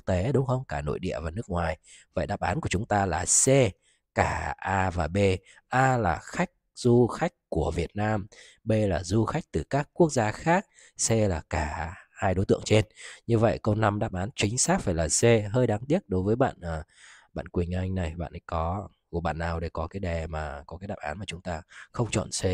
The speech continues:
hơi đáng tiếc nhá. Rồi, câu tiếp theo phần writing, they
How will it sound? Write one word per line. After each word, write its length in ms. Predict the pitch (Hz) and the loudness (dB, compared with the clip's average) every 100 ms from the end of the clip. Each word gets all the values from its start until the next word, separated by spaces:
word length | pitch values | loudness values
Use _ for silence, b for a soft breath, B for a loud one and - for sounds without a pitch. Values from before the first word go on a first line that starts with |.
| 85 - - | -2 -8 -14
hơi 80 | 87 | -8
đáng 200 | 78 80 | -8 -4
tiếc 180 | 113 120 | -4 0
nhá. 180 | 139 160 _ B B B B B | 2 0 _ B B B B B
Rồi, 320 | 117 110 92 | 2 4 4
câu 360 | - 123 117 110 - | 2 4 6 4 2
tiếp 120 | 160 | 0
theo 220 | - 120 | 2 2
phần 180 | 113 98 | 2 0
writing, 440 | 95 110 - 113 | 2 2 2 0
they 120 | 98 | 2